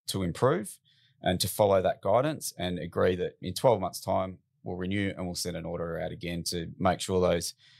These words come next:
changes have been made, see if the factory may have located, we may have to go through a lot of this process again. They might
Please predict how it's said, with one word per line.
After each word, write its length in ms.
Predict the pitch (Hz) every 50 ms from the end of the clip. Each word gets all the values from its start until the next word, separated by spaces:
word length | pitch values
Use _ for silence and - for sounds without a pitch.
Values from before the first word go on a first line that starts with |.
| _ _
changes 340 | - - 113 110 107 104 95
have 60 | 95
been 320 | 98 98 98 98 95 90 - -
made, 380 | 101 104 117 127 135 131 120
see 240 | - - 117 110 101
if 100 | 95 - -
the 160 | 98 101 98
factory 320 | 92 - 110 101 - - 95
may 120 | 92 90
have 140 | 87 90 85
located, 560 | 95 98 101 104 - 113 110 117 123 120 110
we 180 | 101 98 92 95
may 180 | - 95 95 92
have 180 | 92 92 - _
to 120 | - - 131 - _
go 160 | - 110 98 92
through 200 | - - 98 95
a 60 | 95
lot 120 | 95 92
of 60 | 95
this 140 | 95 90 -
process 480 | - - 95 95 90 - - 85 - -
again. 540 | 90 - - 113 117 117 123 123 120 120 120 - - - - - - _
They 120 | - 95 95
might 240 | 101 101 95 78